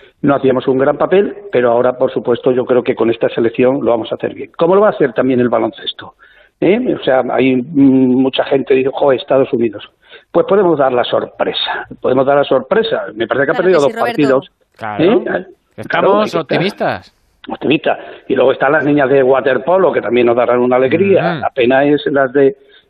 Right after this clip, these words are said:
Speaker 1: eh, las de balonmano, ¿no? Pero en definitiva, yo creo que esta semana va a ser una semana importante y que además,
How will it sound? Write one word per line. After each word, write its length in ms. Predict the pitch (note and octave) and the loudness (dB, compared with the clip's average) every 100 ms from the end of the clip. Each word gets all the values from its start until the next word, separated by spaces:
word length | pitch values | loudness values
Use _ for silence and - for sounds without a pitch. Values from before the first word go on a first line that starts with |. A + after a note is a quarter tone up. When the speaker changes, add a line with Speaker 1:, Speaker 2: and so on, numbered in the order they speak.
| _ | _
Speaker 1:
eh, 300 | D3 D3 C#3+ | 2 2 2
las 240 | C#3 C#3 C3 | 0 0 2
de 260 | C#3+ C#3 | 4 4
balonmano, 600 | C#3 C3 C3+ D3 D3+ B2+ | 2 2 4 4 4 2
¿no? 180 | E3 B3+ | 2 2
Pero 140 | D3+ C3+ | 2 2
en 60 | |
definitiva, 600 | C3 D3+ C#3+ E3+ F3 G3+ - | 2 0 2 2 2 0 -2
yo 120 | D#3 | -2
creo 180 | D#3+ D3+ | 0 0
que 100 | D3+ | 0
esta 180 | - A#2+ | -2 -2
semana 240 | A#2+ B2 | 0 0
va 80 | A2+ | 2
a 20 | |
ser 180 | - A#2 | 0 0
una 120 | A2+ | 0
semana 260 | G#2+ A2+ A2 | -2 -2 -2
importante 680 | - - D#3+ E3+ F3 F#3+ - _ _ _ _ | -4 -4 -2 0 2 0 0 _ _ _ _
y 140 | - C3+ | -2 0
que 140 | C3 | 0
además, 340 | A2+ A#2 B2 | 0 0 0